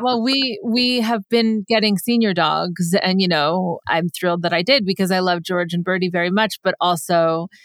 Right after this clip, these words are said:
I, I wanted to adopt a younger dog, which I've never done. The, when, with you, I had Rose, and I met her when she was two, so she was young, but this is the first time that I actively adopted a younger dog. He's just shy of two,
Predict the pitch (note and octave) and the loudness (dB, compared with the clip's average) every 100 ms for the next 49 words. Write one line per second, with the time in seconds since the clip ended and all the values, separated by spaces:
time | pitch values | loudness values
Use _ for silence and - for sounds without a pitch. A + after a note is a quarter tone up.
0 | - - F#3 - - F3+ F3+ E3+ _ F3+ | -16 -2 -2 0 0 2 2 -4 _ 0
1 | F3+ F3+ F3+ - F#3 F3 E3+ E3+ - F3 | 0 2 -2 -2 -2 0 2 0 0 0
2 | E3 E3 D#3+ D3+ D#3+ D#3 E3 E3 E3 D#3+ | 0 -2 -2 -2 -2 -4 0 2 0 0
3 | D#3 D3 C#3+ D3 F3 G3 - _ _ _ | -2 -2 -2 -2 -2 -2 -6 _ _ _
4 | - F#3+ F3+ F#3+ G#3 G3+ F3+ - - - | -2 0 2 2 0 0 -6 -14 -20 -4
5 | G3+ G3 G3+ B3+ A#3 G#3 F#3 F3 F#3+ F#3 | 0 0 2 2 2 2 0 0 0 0
6 | F3+ E3+ E3+ E3 D#3 - E3+ F3+ F3 F3 | 0 -2 -4 -4 -8 -4 0 2 2 0
7 | E3+ F3+ E3 - - E3 C#3+ E3 - F#3 | -2 0 -2 -2 0 0 0 -2 -2 -2
8 | F3 F#3 F3+ E3 E3+ E3 D3+ C3+ F3 E3 | 2 2 2 0 0 0 0 -4 -8 -4
9 | E3 D3+ C#3+ F3+ D3+ F3+ F3+ F3 D#3+ F3 | -2 -2 -2 -4 -4 -4 -4 -4 -4 -2
10 | E3 D#3+ D#3+ D#3+ - E3 D#3+ D#3 D3+ D3 | 0 2 2 0 -4 -8 -4 -4 0 -2
11 | D3 D#3 D3+ D3+ D#3 _ _ - F#3+ F#3+ | -2 -2 -2 -2 -10 _ _ -4 0 2
12 | F3 E3+ E3 C#3+ D#3+ - G3 F3+ - _ | 2 0 0 -2 -2 -4 -2 -2 -6 _
13 | _ _ - G#3 - B3 A#3+ A3+ - E3 | _ _ -2 -2 0 0 0 -4 -4 -2
14 | D#3 F3+ | 0 -2